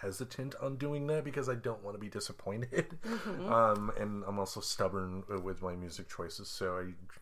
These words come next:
Speaker 1: only have my usual playlist of stuff that I listen to, but
Speaker 2: And then the good news is I created a, a station based on Shannon and the Clams and discovered some more similar sort of garagey, surfy bands, um, that, that were really great as well.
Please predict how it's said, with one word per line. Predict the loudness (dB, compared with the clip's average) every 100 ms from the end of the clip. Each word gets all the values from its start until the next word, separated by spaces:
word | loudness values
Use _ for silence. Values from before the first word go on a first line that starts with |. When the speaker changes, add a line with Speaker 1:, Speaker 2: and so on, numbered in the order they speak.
| -8
Speaker 1:
only | -6 -6
have | -6 -6
my | -6
usual | -6 -4 -6
playlist | -6 -4 0 0 -2
of | -6
stuff | -4 -2
that | 0
I | -2
listen | -2 -4 -6
to, | -4 -4 -2
but | -2 -2 -10 -4
Speaker 2:
And | 2
then | 4 4
the |
good | 4 4
news | 4 2 2
is | 0
I | 2
created | 0 -2 -2 0 2
a, | 2 2 -2
a | -4
station | -4 -2 -2 -2 -2 0
based | 0 -2 -2
on | -2 -2 -6
Shannon | -4 -4 -4
and | -6
the |
Clams | -8 -8 -6 -6 -8 -10 -14 -16 -14 -10 -4
and | 0 0 -2 -2
discovered | -4 2 2 4 0
some | -2 -2
more | 0 2 4 2
similar | 2 -2 0 2 2 2 0
sort | 0 0 0
of | 0
garagey, | 4 8 8 6 -2 -4 -4 -4
surfy | -4 -4 -4 -6
bands, | -6 -4 -4 -4 -6 -8 -10 -4
um, | -2 -2 -4 -2
that, | 0 -2 -4 -14 -16 -18 -18 -4
that | 0 0
were | 0
really | -2 -2
great | -2 -4 -4
as | -8 -4
well. | -4 -4